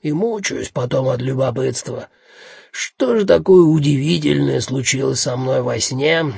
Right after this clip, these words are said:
если мой бодрствующий ум не способен вместить полученный опыт?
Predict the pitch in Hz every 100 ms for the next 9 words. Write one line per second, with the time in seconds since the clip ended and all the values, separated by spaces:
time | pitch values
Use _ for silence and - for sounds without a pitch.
0 | - 131 147 156 151 147 143 151 151 147
1 | 135 - 123 117 - 139 175 180 165 147
2 | 165 160 - 135 143 143 147 139 127 131
3 | - 131 - 147 139 135 123 143 147 -
4 | 151 127 131 131 -